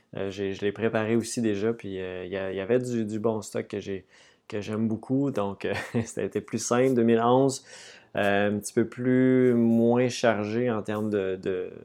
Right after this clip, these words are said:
de jeux, euh, que j'avais joué nécessairement. Euh, de mon côté, peut-être une vingtaine de jeux que j'avais joué dans cette, euh, dans cette cuvée-là de deux mille onze.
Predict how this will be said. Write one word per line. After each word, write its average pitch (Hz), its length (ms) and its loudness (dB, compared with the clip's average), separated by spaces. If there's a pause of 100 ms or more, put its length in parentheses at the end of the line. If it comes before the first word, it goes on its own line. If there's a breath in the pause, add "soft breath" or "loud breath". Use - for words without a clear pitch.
(120)
de 101 180 0
jeux, 101 360 -4 (480 loud breath)
euh, 95 160 -4
que 98 180 -4
j'avais 95 360 -4
joué 98 340 -6
nécessairement. 101 640 -6 (460 loud breath)
Euh, 92 520 -6
de 92 160 -6
mon 98 160 -4
côté, 95 260 -8
peut-être 110 220 -2
une 104 160 -2
vingtaine 107 420 -2
de 104 160 0
jeux 98 180 -6
que 110 60 -2
j'avais 95 300 -4
joué 98 220 -6
dans 95 160 -6
cette, - 320 -8
euh, 90 180 -4
dans 87 100 -10
cette - 240 -10
cuvée-là 113 540 4
de 117 100 0
deux 104 140 0
mille 107 180 2
onze. 123 400 -2